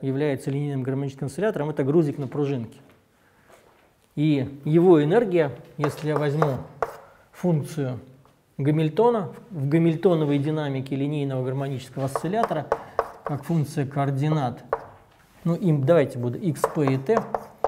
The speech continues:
писать, то, конечно же, это будет не что иное,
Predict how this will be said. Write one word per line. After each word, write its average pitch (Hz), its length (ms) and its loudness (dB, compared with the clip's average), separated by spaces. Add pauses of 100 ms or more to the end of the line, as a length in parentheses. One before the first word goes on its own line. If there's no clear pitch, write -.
(140)
писать, 143 480 0
то, 247 160 4
конечно 185 520 2
же, 151 120 -2
это 151 220 -2
будет 147 340 0
не 151 120 -2
что - 280 -4
иное, 160 400 0